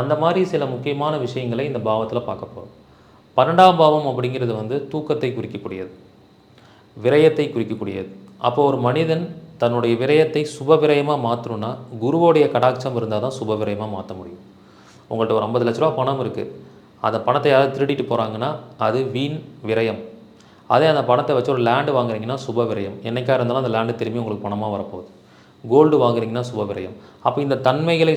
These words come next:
சொல்லக்கூடிய இந்த பன்னெண்டாம் பாவத்தை பத்தி டீட்டெயில்டா படிக்க போறோம், குருவை அடிப்படையாக வைத்து. அடுத்து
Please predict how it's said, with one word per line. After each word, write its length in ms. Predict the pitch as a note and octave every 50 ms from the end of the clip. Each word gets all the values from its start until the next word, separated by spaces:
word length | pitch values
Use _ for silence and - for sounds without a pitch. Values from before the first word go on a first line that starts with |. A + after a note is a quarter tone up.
| D#3 -
சொல்லக்கூடிய 500 | B2 A#2+ B2+ A#2+ B2+ B2 A#2+ A#2 A#2 A#2
இந்த 100 | A2 A2 - -
பன்னெண்டாம் 360 | A2 A#2 B2 C3+ C3+ C3 A#2
பாவத்தை 260 | A2+ G#2+ G#2+ G#2 G#2 G2+ -
பத்தி 240 | - - - C3+ C#3+ D#3 D#3 - - - - B2 A2+
டீட்டெயில்டா 400 | A#2 A#2+ A#2 A#2 G#2+ G2+ A2 A2+ -
படிக்க 200 | G2+ G#2+ G#2+ G2 F#2+
போறோம், 200 | G2 F#2 - - - - - - - - _ _ _ _ _ _ _ _ _ _ - - _ - - - -
குருவை 320 | A2+ A2+ C3 D3 D3+ D3+ D3 -
அடிப்படையாக 420 | A2 A2 A2 G#2+ G#2 G#2 G#2 G#2 G2+ G2
வைத்து. 240 | F#2+ F#2 - - - - - - - - - - _ - - B2
அடுத்து 180 | C3+ C#3 C#3+